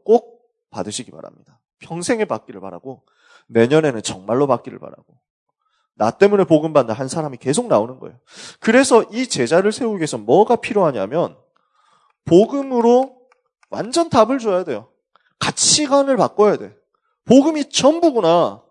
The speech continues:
복음은 모든 문제 해결이구나. 아, 하나님 떠나서 인생에 문제 왔는데. 그래서 죄에 빠져서 마귀 자녀 됐는데. 이런 나를 살리신 참 왕, 참 선지자, 참 제사장이 있구나.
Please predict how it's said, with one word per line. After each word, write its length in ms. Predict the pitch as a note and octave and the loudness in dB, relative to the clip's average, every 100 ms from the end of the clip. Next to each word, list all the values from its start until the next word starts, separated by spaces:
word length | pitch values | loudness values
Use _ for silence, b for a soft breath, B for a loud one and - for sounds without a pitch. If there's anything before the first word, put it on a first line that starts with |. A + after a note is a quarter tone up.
| _ b b b b | _ b b b b
복음은 420 | - D4 E4 E4 | 4 6 6 4
모든 300 | G#3+ C4+ E4+ | 6 4 6
문제 240 | E4 C#4+ A#3+ | 4 4 2
해결이구나. 840 | F3+ A#3 C4+ B3 E3+ D#3 B2 G2+ _ _ _ _ _ _ _ | 2 2 0 -2 0 0 -2 -6 _ _ _ _ _ _ _
아, 80 | A2+ | -8
하나님 640 | A#2 A2 - B3+ B3 A3+ | -6 -8 -2 0 0 -2
떠나서 340 | A#3 A#3 A#3+ G#3+ | -2 0 0 -4
인생에 300 | E3 G3 F3+ | -8 -8 -8
문제 240 | B2+ D3 | -10 -4
왔는데. 500 | E3+ E3+ D#3+ G#2+ A#2 _ _ _ _ _ _ _ _ | -4 -4 -10 -14 -14 _ _ _ _ _ _ _ _
그래서 340 | - A#3 C4 A3+ | 0 2 2 0
죄에 380 | - C3+ F3 | -2 2 4
빠져서 400 | A3+ G#3 G3+ A3 | 4 2 0 -4
마귀 300 | D3 A#2+ F3 | 0 0 0
자녀 240 | B3 G3+ A3 | -4 -4 -4
됐는데. 480 | G3+ C#3+ A#2 G#2+ A#2+ _ _ _ _ - | -8 -10 -16 -18 -18 _ _ _ _ -18
이런 320 | E3 G3 F3+ | -6 -6 -2
나를 300 | B2 A#2 C#3 | 0 0 -2
살리신 600 | - E3+ D3 C3+ A#2 G2 _ _ _ _ _ _ _ | -6 -8 -8 -10 -14 -18 _ _ _ _ _ _ _
참 400 | - - A#3+ A#3 | -8 -6 -6 -2
왕, 300 | F#3 F3+ G3 | 0 0 -2
참 280 | - - A3 | -14 -14 -14
선지자, 480 | G#3+ F#3 E3 E3+ D3+ | -10 -10 -10 -10 -10
참 320 | - - G#3 | -10 -16 -16
제사장이 600 | - B2 A2+ F3+ A3 G3+ | -14 -12 -10 -6 -8 -8
있구나. 340 | B2+ - A2+ | -16 -18 -20